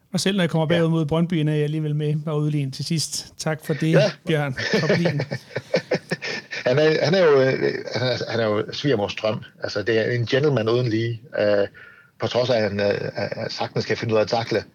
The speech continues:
Speaker 2: øh, så, så er han bare sådan en, man, man kan ikke lade være med at elske ham.
Speaker 1: Nej.
Speaker 2: Øh, det,
Speaker 1: Jeg kan
Speaker 2: det er
Speaker 1: også godt, jeg kan også
Speaker 2: fantastisk
Speaker 1: godt lide ham,
Speaker 2: spiller.
Speaker 1: og han, han var også lidt ked af det bagefter, kunne jeg godt mærke, ikke? Han var lidt ked af, at han lige vælger at ramme den lige i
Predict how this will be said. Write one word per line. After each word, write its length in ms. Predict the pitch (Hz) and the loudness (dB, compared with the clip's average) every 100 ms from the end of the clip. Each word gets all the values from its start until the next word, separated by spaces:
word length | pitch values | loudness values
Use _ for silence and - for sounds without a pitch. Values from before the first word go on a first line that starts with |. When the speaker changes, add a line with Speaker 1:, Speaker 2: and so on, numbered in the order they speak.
| - | -2
Speaker 2:
øh, 160 | 110 107 | 0 2
så, 260 | 123 117 - - - - | 2 2 0 -14 -20 -2
så 100 | 123 | 0
er 40 | |
han 100 | 131 | 2
bare 120 | 127 | 2
sådan 180 | 120 127 | 2 2
en, 80 | 120 | 2
man, 160 | 107 104 | 0 0
man 80 | 107 | -2
kan 80 | |
ikke 100 | 139 | 2
lade 80 | 135 | 2
være 80 | 131 | 4
med 80 | 123 | 2
at 60 | |
elske 160 | 120 120 | 0 -2
ham. 140 | 101 - _ - | -4 -6 _ -6
Speaker 1:
Nej. 200 | 143 107 | 0 0
Speaker 2:
Øh, 200 | 101 101 | 0 -2
det, 140 | 101 - | -6 -8
Speaker 1:
Jeg 120 | - _ _ _ _ | -10 _ _ _ _
kan 100 | 170 | 2
Speaker 2:
det 40 | 190 | 4
er 60 | |
Speaker 1:
også 140 | 185 202 | 6 4
godt, 140 | 185 | 2
jeg 80 | 190 | 4
kan 80 | 196 | 4
også 100 | 190 | 6
Speaker 2:
fantastisk 0 | |
Speaker 1:
godt 120 | 190 | 4
lide 140 | 185 180 | 6 6
ham, 100 | 170 | 6
Speaker 2:
spiller. 140 | 175 | 2
Speaker 1:
og 40 | 175 | 2
han, 60 | |
han 100 | 180 | 4
var 80 | 180 | 4
også 120 | 185 | 4
lidt 120 | 202 | 2
ked 160 | - 214 | 2 4
af 80 | 190 | 4
det 100 | 180 | 2
bagefter, 340 | 190 190 - | 2 2 2
kunne 100 | 165 | 2
jeg 60 | 156 | 2
godt 200 | 156 156 | 2 2
mærke, 260 | 151 143 170 | 0 0 0
ikke? 80 | |
Han 60 | 175 | 2
var 60 | 180 | 2
lidt 120 | 180 | 2
ked 140 | 208 | 2
af, 40 | 180 | 4
at 60 | |
han 80 | 170 | 4
lige 200 | 175 185 | 4 2
vælger 360 | 175 180 175 165 | 2 2 2 0
at 60 | |
ramme 220 | 160 165 170 | -2 -4 0
den 80 | 190 | 2
lige 440 | 175 180 175 165 | 2 2 2 0
i 460 | 175 160 156 151 | 0 0 2 2